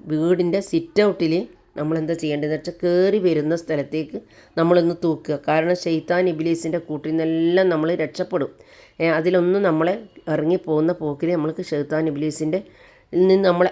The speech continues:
അകറ്റിത്തരും. നമുക്ക് നല്ല, ഉം, പിന്നെ നല്ല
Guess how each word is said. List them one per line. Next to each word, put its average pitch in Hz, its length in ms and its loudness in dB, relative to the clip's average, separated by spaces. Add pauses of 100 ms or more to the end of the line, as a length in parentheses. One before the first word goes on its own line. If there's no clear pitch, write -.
അകറ്റിത്തരും. 156 680 0 (140)
നമുക്ക് 151 420 -4
നല്ല, 156 460 0
ഉം, 147 160 -4 (280)
പിന്നെ 135 220 -2 (200)
നല്ല 151 280 0